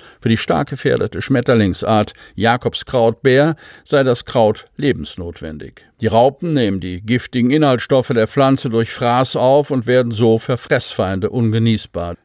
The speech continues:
Darüber hinaus leben auch spezialisierte Rüsselkäferarten auf dem Jakobskreuzkraut. Weitere Schmetterlingsarten und Wildbienen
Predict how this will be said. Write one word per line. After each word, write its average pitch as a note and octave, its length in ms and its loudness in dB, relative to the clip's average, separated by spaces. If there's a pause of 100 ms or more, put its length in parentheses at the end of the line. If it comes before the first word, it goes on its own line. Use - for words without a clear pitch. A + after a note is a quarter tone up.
Darüber C3+ 320 4
hinaus D3 460 2
leben D3+ 320 -2
auch C#3+ 160 0
spezialisierte C#3+ 880 0
Rüsselkäferarten G#2+ 1120 0
auf G2 180 -4
dem A2+ 280 2
Jakobskreuzkraut. G2 1200 -2
Weitere A#2+ 340 0
Schmetterlingsarten C3 960 0
und A2 160 0
Wildbienen A2 640 2